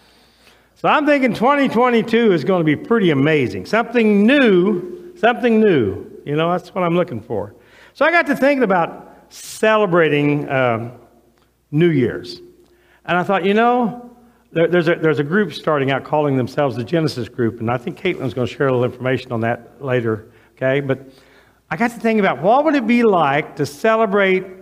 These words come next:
New Year's from Jesus' perspective, right after, say, a couple of hundred years after Genesis. You know, the creation's kinda got settled in, you know, the animals have all been fed, things are going on. And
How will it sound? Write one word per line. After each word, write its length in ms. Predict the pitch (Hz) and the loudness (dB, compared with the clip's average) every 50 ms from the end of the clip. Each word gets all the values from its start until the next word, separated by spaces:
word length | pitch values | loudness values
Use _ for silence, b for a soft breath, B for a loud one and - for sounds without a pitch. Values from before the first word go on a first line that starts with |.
| - - _ _ _ _ _ | -20 -20 _ _ _ _ _
New 340 | 135 131 139 156 175 208 240 | -2 0 2 2 4 4 2
Year's 440 | 240 208 147 117 104 107 117 139 - | 2 2 2 0 2 2 0 0 -2
from 220 | - - 170 156 | -2 -2 -2 -2
Jesus' 380 | 131 180 226 233 196 151 131 117 | 0 2 2 2 2 0 -6 -10
perspective, 600 | - - 113 - - - 101 87 - - - - - _ _ _ _ | -10 -10 -10 -10 -8 -8 -8 -8 -10 -14 -20 -20 -20 _ _ _ _
right 200 | - 170 214 233 | -2 -2 0 2
after, 580 | 220 214 214 208 208 214 202 190 - - - - - - - | 2 2 0 0 0 0 0 0 0 -4 -10 -16 -20 -20 -10
say, 220 | - - 302 302 | -2 0 2 2
a 440 | 277 254 220 180 - - - - - | 4 2 2 0 -4 -12 -16 -20 -10
couple 240 | - - 339 320 311 | -2 -2 -2 0 2
of 80 | 277 240 - | 0 0 -2
hundred 240 | - - 233 185 | -4 -6 -4 0
years 260 | 208 220 214 202 180 147 | 2 4 4 4 4 2
after 240 | 185 175 - - | 2 0 0 -2
Genesis. 560 | 147 120 143 147 127 120 104 - - - - - - | -4 -2 0 0 0 -2 -4 -8 -12 -20 -20 -8 -2
You 60 | 196 | 0
know, 260 | 196 190 185 185 190 | 0 2 2 2 2
the 180 | 175 165 147 139 - - | 2 2 0 0 -2 -2
creation's 420 | - 185 180 190 175 185 185 170 - | -2 0 0 2 0 0 -4 -4 -2
kinda 200 | - 175 175 170 | -2 -2 0 0
got 220 | 175 170 165 165 | 0 0 0 0
settled 300 | - 180 170 160 160 156 | -2 0 0 0 0 0
in, 180 | 165 170 165 165 | 0 2 2 2
you 80 | 160 | 2
know, 360 | 156 165 165 165 170 165 165 | 2 2 2 2 2 2 2
the 280 | 156 156 123 113 - B B B B B B B | 0 0 -2 -4 -6 B B B B B B B
animals 460 | - 160 175 180 185 185 175 175 147 139 | -4 -2 0 0 0 0 0 0 0 0
have 80 | 151 | 0
all 180 | 165 165 165 160 | 2 2 2 2
been 180 | 160 156 151 | 2 0 -2
fed, 320 | 156 160 165 160 160 160 - | 0 0 0 2 2 0 0
things 160 | 175 165 151 | 0 -2 0
are 40 | 147 | 0
going 260 | 156 151 151 156 151 | 0 0 0 0 -2
on. 80 | 135 110 | -2 -4
And 80 | B | B